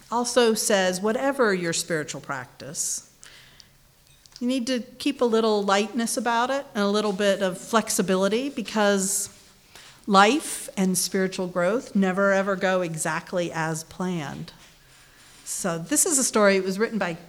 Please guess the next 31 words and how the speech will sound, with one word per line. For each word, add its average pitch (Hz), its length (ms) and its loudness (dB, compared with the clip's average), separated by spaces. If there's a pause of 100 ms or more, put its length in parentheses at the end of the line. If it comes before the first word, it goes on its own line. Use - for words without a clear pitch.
Kate 202 280 -6
Compston, 190 560 -4
or 151 100 -6
written 185 280 -2
down 170 360 -2
anyway, 147 320 -10
it 135 60 -12
was 170 100 -8
in 196 80 -2
a 180 60 -4
collection. 147 600 -8 (420)
It's - 100 -12
called 208 240 4
The 190 80 2
Water 180 400 6
of 160 140 -2
Life, 165 520 -2 (440)
and, 180 300 -6
um, 156 360 -8 (440)
there's - 160 -14
three 254 220 -2
people. 185 480 -2 (680)
They 196 120 -6
go 196 160 -2
out 180 200 -2
searching 240 460 -2
for 170 140 -6
the 170 100 -2
water 165 320 2
of 143 100 -4
life. 180 540 0